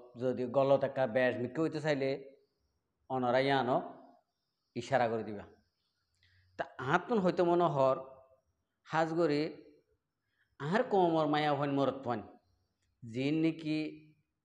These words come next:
বিদেশে তাই বললা বলে গত নেলিওর আইজার গই, ইন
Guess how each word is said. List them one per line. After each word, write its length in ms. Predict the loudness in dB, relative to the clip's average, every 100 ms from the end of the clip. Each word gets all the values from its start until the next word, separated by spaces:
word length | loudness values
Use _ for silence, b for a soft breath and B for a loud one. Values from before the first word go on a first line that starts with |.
| _ _ _ _ _ _ _ _ _ _ _ _ _ _ _ _ _ _ _ _ _ _ _ _ _ _ -2
বিদেশে 360 | 2 2 2
তাই 160 | 0 2
বললা 220 | 2 2
বলে 200 | 2 0 2
গত 240 | 2 0 -2
নেলিওর 480 | 0 0 2 2 2
আইজার 340 | 0 0 2 2
গই, 240 | 0 -6 -6 -16 _ _ _ _ _ _ _ _ _ _ _ -8
ইন 300 | 0 2 2